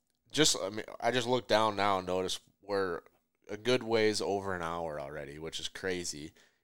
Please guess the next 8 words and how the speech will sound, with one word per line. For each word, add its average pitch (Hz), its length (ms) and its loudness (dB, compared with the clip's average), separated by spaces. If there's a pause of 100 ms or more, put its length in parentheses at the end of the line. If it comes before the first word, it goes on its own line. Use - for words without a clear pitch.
(500)
And 90 280 -4 (1800)
it's - 320 0
fast. - 440 8
It's - 220 0
just - 280 2
interesting 98 580 0
and 82 100 -8
fascinating 85 640 2